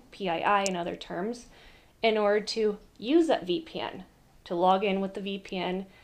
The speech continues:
and then you have more requirements of how do I delete my internet history. I have to set my V P N browser to a certain,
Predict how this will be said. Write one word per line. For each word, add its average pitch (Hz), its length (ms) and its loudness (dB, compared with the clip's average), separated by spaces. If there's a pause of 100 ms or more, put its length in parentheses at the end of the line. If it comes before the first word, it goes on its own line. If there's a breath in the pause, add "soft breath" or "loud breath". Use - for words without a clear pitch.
(260 soft breath)
and 175 160 -2
then 185 140 0
you 190 100 -2
have 185 300 -2
more 190 320 0 (440)
requirements 202 640 -2
of 165 240 -2 (160)
how 180 240 -2
do 185 140 0
I 180 80 0
delete 175 380 -2
my 165 320 -6 (480)
internet 202 400 -2
history. 208 580 -6 (340)
I 185 60 -2
have 175 120 -2
to 175 120 -4
set - 320 -2
my 180 400 -2
V 202 160 -8
P - 160 -12
N 180 120 -2
browser 190 440 0
to 180 180 -6
a 160 60 -2
certain, 165 440 -8